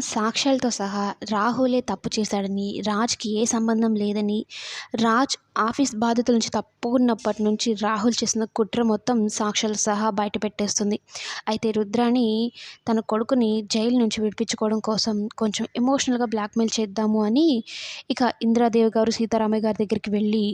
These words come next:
మాట్లాడుతుంది. అయితే ఒకే ఒక మాట చెప్పేస్తారు, "విడిపించే అవకాశమే లేదు, వాడు అక్కడే ఉండాలి, వాడు ఇంత ఫ్రాడ్ చేస్తాడా, మన వంశాన్ని నాశనం చేయాలనుకున్నాడు" అన్నట్టు మాట్లాడుతూ ఉంటారు. అయితే పెద్ద ట్విస్ట్ ఏంటి అంటే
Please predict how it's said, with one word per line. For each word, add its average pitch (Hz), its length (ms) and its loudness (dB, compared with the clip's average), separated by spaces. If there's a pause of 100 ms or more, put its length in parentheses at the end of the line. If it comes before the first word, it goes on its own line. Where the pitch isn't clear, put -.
మాట్లాడుతుంది. 208 720 2 (140)
అయితే 208 240 -4
ఒకే 208 380 -2
ఒక 262 200 2
మాట 247 240 0
చెప్పేస్తారు, 240 580 -2 (200)
"విడిపించే 240 600 2 (160)
అవకాశమే 226 680 0
లేదు, 220 460 0 (160)
వాడు 220 220 -2
అక్కడే 240 320 0
ఉండాలి, 214 520 2
వాడు 214 200 0
ఇంత 214 240 -2
ఫ్రాడ్ 214 340 0
చేస్తాడా, 220 480 0 (140)
మన 208 180 0 (580)
వంశాన్ని 240 480 4 (120)
నాశనం 233 360 2
చేయాలనుకున్నాడు" 214 760 2
అన్నట్టు 208 360 0 (240)
మాట్లాడుతూ 208 500 0
ఉంటారు. 202 320 -2 (500)
అయితే 294 260 2 (760)
పెద్ద 233 260 0
ట్విస్ట్ 262 360 0
ఏంటి 277 240 4
అంటే 240 240 2